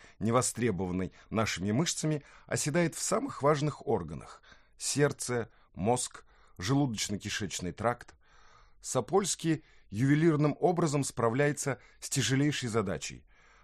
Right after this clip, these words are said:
назвать весь этот комплекс веществ, описать их действия и не утомить читателя, а напротив,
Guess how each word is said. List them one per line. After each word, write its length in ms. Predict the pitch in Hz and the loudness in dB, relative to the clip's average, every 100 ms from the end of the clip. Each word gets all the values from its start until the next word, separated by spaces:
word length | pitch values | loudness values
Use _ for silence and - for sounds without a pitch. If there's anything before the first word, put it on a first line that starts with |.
| - | -4
назвать 640 | 110 101 101 110 110 - | -2 -2 0 0 0 -2
весь 240 | 113 113 | -2 -2
этот 200 | 95 98 | -4 -8
комплекс 500 | - 113 82 85 - | 2 2 2 -6 -8
веществ, 540 | 92 - - 98 - - - - _ | -6 -4 -4 -4 -6 -18 -20 -20 _
описать 560 | 127 107 139 - 113 - | -4 2 2 4 0 -2
их 140 | 87 | -8
действия 520 | 78 165 160 - 131 - - - | -2 -2 -2 -2 -4 -4 -12 0
и 80 | 143 | 4
не 80 | |
утомить 540 | 147 135 131 147 - - | 4 4 2 2 -2 -6
читателя, 680 | - 131 92 69 58 64 - _ - - | -6 -4 -6 -6 -10 -16 -20 _ -20 -16
а 100 | - | -6
напротив, 720 | 95 95 - 147 117 92 - | -4 -2 0 0 0 -6 -10